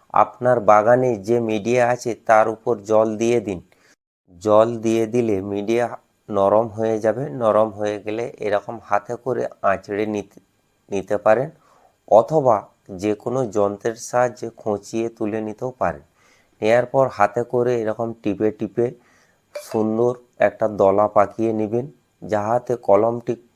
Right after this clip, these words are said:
করার সময় যেন মিডিয়া ওই শাখা থেকে ছেড়ে পড়ে না যায়। দেখতে পেয়েছেন সুন্দর করে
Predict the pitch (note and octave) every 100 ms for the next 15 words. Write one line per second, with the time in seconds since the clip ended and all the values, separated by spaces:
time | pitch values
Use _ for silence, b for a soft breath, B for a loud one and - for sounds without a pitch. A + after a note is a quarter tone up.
0 | _ - G2 G2+ A2+ - B2 G#2+ G2 -
1 | F#2+ G2+ A2 G#2 G2 G#2 B2 G2 - _
2 | _ _ _ _ _ - G#2+ A#2 A2+ -
3 | - F#2+ - A#2 - B2 B2 A2+ - G2+
4 | G#2 A#2+ - _ - G2 G#2 G#2 F#2+ D#2+
5 | D#2+ F2+ G#2+ - A#2+ B2 A#2 B2 A#2 -
6 | G2+ G#2 G#2+ A2+ A2